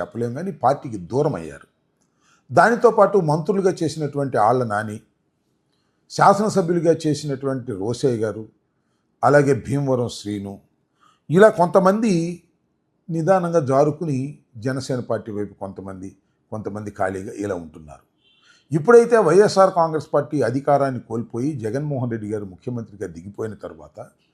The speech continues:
కేవలం పదకొండు సీట్లు మాత్రమే గెలుచుకున్నటువంటి వైఎస్ఆర్ కాంగ్రెస్ పార్టీ నుంచి వలసలు ప్రారంభమై అందరూ వెళ్ళిపోతున్నటువంటి ఈ కీలకమైన సమయంలో డాక్టర్ శైలజానాథ్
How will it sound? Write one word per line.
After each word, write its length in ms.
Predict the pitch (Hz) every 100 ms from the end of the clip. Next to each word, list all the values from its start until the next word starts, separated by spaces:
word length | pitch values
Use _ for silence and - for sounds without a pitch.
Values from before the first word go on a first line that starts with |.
| _ _ _ _ _
కేవలం 320 | 208 240 240
పదకొండు 420 | 208 170 202 214 190
సీట్లు 340 | - 202 214
మాత్రమే 480 | 190 170 156 165 165
గెలుచుకున్నటువంటి 880 | 127 139 151 - 143 127 127 120 110
వైఎస్ఆర్ 460 | 104 123 - 113 107
కాంగ్రెస్ 300 | 95 98 - 87
పార్టీ 260 | 87 -
నుంచి 480 | 90 101 - 101 - _ _ _ _ _ _ -
వలసలు 360 | 98 160 202 185
ప్రారంభమై 520 | 135 123 113 104 143
అందరూ 320 | 113 113 127
వెళ్ళిపోతున్నటువంటి 1300 | 92 107 127 123 104 101 95 82 90 80 82 76 76 _ _ _ -
ఈ 120 | 131
కీలకమైన 560 | 123 135 160 143 127 101
సమయంలో 680 | - 92 98 92 80 78 - _ _ _ _ _ _ _ -
డాక్టర్ 360 | 110 - 107
శైలజానాథ్ 840 | - - 139 170 156 113 98 82